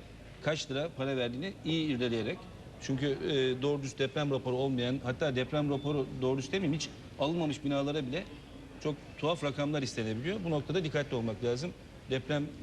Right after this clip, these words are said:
bizim ülkemizin bir gerçeği. E, ve dolayısıyla bu konuda da dikkatli olmak gerekiyor. E, mortgage konusunda da aslında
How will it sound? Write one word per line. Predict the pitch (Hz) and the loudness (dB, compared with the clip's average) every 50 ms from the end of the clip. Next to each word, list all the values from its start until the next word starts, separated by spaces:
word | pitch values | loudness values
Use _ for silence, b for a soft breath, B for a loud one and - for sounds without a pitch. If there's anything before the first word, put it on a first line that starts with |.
| - 180 139 | -8 -6 -4
bizim | 123 131 135 | -2 0 0
ülkemizin | 131 117 - 123 123 120 147 180 | 0 2 2 2 2 2 0 0
bir | 160 139 | 0 2
gerçeği. | 135 131 123 120 - 113 107 151 - - - - - - - - - - - - | 4 4 2 2 0 0 0 0 -2 -6 -12 -16 -16 -16 -16 -16 -16 -14 -8 -4
E, | - 123 | -2 0
ve | 117 123 139 131 | 2 2 2 2
dolayısıyla | 135 127 123 123 117 - 170 151 | 2 4 4 2 2 2 0 0
bu | 127 | 0
konuda | 123 117 120 131 151 | 2 2 2 2 2
da | 180 151 | 2 0
dikkatli | 151 135 - 143 135 - 123 | 0 0 0 0 0 2 0
olmak | 113 127 165 170 - | 2 2 2 2 2
gerekiyor. | - 139 123 - - 110 98 B B B B B B - - | 2 2 2 2 0 -2 -4 B B B B B B -8 -4
E, | - 147 135 131 131 127 131 147 185 208 156 | 0 2 4 4 4 2 0 -4 -6 -4 0
mortgage | 127 143 160 180 185 170 - - | 2 2 4 2 2 -2 -2 -2
konusunda | - 180 180 165 - 170 180 185 | 0 0 0 0 0 -2 0 0
da | 170 156 156 - | 2 0 0 0
aslında | 139 135 - - 139 139 147 131 | 0 -2 -2 -2 0 0 0 0